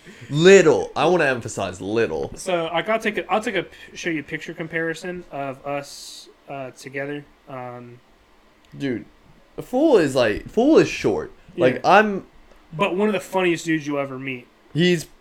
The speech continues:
Speaker 1: pretty funny. He has a very good, we, uh, went to a, we
Speaker 2: So
Speaker 1: were
Speaker 2: this
Speaker 1: at the
Speaker 2: is,
Speaker 1: same,
Speaker 2: this is
Speaker 1: uh,
Speaker 2: him, if y'all give comparison. If you see size. So he's really small compared to me. And, I mean,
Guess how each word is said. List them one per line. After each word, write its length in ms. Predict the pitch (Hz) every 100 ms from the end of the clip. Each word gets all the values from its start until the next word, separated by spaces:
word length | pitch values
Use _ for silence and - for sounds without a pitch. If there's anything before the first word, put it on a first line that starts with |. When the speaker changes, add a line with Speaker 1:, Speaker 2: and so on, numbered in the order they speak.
| - -
Speaker 1:
pretty 440 | 117 104 101 98 110
funny. 220 | 117 110 - -
He 280 | - 277 311
has 260 | 208 151
a 160 | 139 120
very 560 | 110 123 131 147 151 123
good, 380 | 120 117 110 - -
we, 340 | 127 160 160 - - -
uh, 460 | 123 117 107 101
went 180 | 104 117
to 240 | 110 113 101
a, 280 | 98 95 - - _ _ _ - - - - -
we 120 | 127
Speaker 2:
So 40 | 135
Speaker 1:
were 40 |
Speaker 2:
this 80 | 131
Speaker 1:
at 40 |
the 60 | 156
Speaker 2:
is, 100 | 117
Speaker 1:
same, 460 | - 117 110 104 101
Speaker 2:
this 180 | - -
is 140 | -
Speaker 1:
uh, 40 |
Speaker 2:
him, 220 | 160 147 139
if 100 | 139
y'all 140 | 156 147
give 160 | 143 135 - _ _ _
comparison. 600 | - 131 131 135 131 - 123 120 _ _ _ _ -
If 100 | 165
you 80 |
see 180 | - 156
size. 320 | - 131 123 -
So 80 |
he's 200 | 131 214
really 220 | 170 175 151
small 320 | 160 147 131
compared 300 | 127 135 127
to 60 |
me. 160 | 127 123
And, 100 | 120
I 40 | 143
mean, 200 | 156